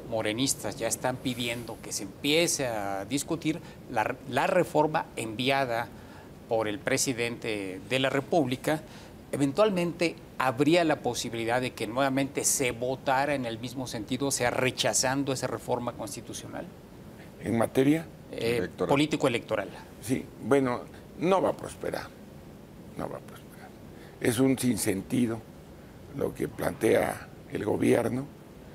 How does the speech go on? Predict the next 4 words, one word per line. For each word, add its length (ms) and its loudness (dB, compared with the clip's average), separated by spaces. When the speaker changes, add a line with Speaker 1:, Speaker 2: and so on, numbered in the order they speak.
Speaker 2:
sobre 320 4
todo 340 4
cuando, 600 4
eh, 380 -2